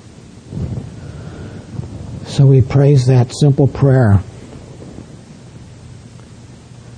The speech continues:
"According to your great compassion, wipe out my rebellious acts, my transgressions," in the older translations it says.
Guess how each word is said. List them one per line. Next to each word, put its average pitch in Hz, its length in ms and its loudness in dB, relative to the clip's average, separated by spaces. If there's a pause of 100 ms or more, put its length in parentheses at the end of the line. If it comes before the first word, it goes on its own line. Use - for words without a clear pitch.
(800)
"According 147 240 4
to 139 60 6
your 131 100 6
great 147 240 2
compassion, 143 580 4
wipe 151 260 2
out 151 180 2
my 139 140 6
rebellious 135 680 4
acts, 131 360 2
my 123 160 2
transgressions," 127 1040 2 (420)
in 123 120 6
the 120 120 6
older 131 220 4
translations 113 840 2
it 101 140 -4
says. 104 420 -6